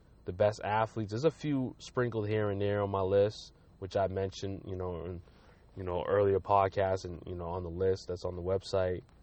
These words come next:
Um, but yeah, like, he, he definitely isn't the best athlete, but I'm, he's,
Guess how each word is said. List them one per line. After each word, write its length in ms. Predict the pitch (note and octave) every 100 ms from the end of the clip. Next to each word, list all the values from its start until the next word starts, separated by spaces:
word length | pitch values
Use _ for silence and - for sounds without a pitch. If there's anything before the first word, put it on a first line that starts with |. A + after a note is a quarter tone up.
| - - - - - - - - - -
Um, 480 | F2 F2 F2 E2+ E2 - - -
but 80 | G#2
yeah, 200 | A#2+ B2+
like, 280 | A2 G2+ F#2
he, 240 | - A#2+
he 160 | A2+ A2
definitely 560 | G2 A2 A#2+ B2+ A#2 - - - -
isn't 280 | A#2 G#2+ G2+
the 100 | F2+ -
best 280 | G2+ G#2+ A2
athlete, 380 | A2+ A#2+ C3+ B2+
but 140 | G#2
I'm, 240 | G#2 A2 - G#2+
he's, 240 | C#3+ B2+